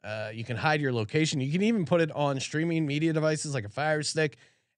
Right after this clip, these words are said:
And the best part is the price, man. Seventy percent off their yearly plan and a thirty-day money-back guarantee.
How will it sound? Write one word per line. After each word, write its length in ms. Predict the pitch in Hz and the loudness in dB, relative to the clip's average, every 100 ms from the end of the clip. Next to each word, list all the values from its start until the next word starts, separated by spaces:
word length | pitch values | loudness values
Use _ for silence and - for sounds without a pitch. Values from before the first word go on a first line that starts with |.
| _ | _
And 200 | 233 294 | 4 6
the 60 | 240 | 6
best 260 | 233 233 | 4 2
part 220 | - 208 196 | 4 4 6
is 180 | 190 | 4
the 100 | 151 | 0
price, 540 | - - 240 220 101 - | -8 -2 2 2 0 -4
man. 240 | 113 135 - - - | 0 -2 -4 -16 -10
Seventy 480 | - 190 214 262 | 0 4 4 4
percent 460 | 247 214 - 190 208 - | 2 0 4 4 2 0
off 260 | 156 185 | 0 0
their 100 | 175 | -2
yearly 380 | 151 151 175 165 | 0 0 0 -2
plan 400 | - 151 165 165 - | -4 -2 0 0 -2
and 240 | 196 233 | 0 2
a 60 | 196 | 0
thirty-day 640 | - 160 190 175 147 175 | 2 2 2 0 0 2
money-back 640 | 170 131 185 147 156 156 147 | 2 2 2 2 0 0 0
guarantee. 840 | 151 143 123 101 175 214 226 | 0 0 0 -4 -2 0 0